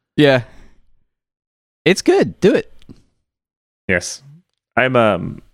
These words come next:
Speaker 2: I don't know. I'm a reluctant social media user for whatever reason.
Speaker 1: I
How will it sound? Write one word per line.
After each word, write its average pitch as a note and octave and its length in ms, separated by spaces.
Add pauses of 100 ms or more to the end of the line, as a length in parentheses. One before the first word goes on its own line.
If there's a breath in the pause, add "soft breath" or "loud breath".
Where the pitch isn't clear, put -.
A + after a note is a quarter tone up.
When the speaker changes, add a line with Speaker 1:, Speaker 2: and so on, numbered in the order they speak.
(440)
Speaker 2:
I G2+ 80
don't G2+ 100
know. F#2 140
I'm A2 120
a A#2 80
reluctant G2+ 520
social G2 300
media F#2+ 260
user F#2 460
for - 180
whatever F2+ 240
reason. F#2+ 360
Speaker 1:
I B2+ 400